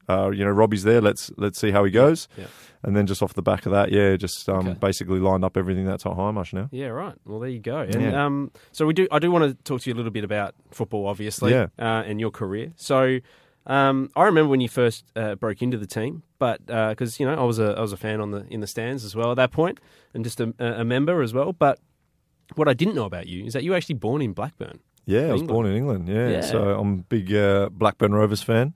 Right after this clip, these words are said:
Speaker 2: I was gonna ask that. So,
Speaker 1: Yeah,
Speaker 2: yeah, big
Speaker 1: yeah,
Speaker 2: Rovers
Speaker 1: so
Speaker 2: fan.
Speaker 1: Rovers fan. My dad, Blackburn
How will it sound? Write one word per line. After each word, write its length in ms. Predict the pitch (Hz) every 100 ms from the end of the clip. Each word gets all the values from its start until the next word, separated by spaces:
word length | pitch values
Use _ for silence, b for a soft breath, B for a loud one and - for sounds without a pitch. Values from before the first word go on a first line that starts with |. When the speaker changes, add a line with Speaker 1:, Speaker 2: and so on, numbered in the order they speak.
| -
Speaker 2:
I 40 | 113
was 120 | 113
gonna 160 | 123
ask 180 | 131 127
that. 160 | 107 92
So, 100 | 104
Speaker 1:
Yeah, 100 | 113
Speaker 2:
yeah, 140 | 135 123
big 180 | 139
Speaker 1:
yeah, 80 | 110
Speaker 2:
Rovers 220 | 113 107
Speaker 1:
so 140 | 95 110
Speaker 2:
fan. 60 | 104
Speaker 1:
Rovers 300 | 113 110 -
fan. 260 | 117 117
My 80 | 107
dad, 680 | 113 107 95 95 98 - - _ _
Blackburn 680 | 95 107 - 110 104 98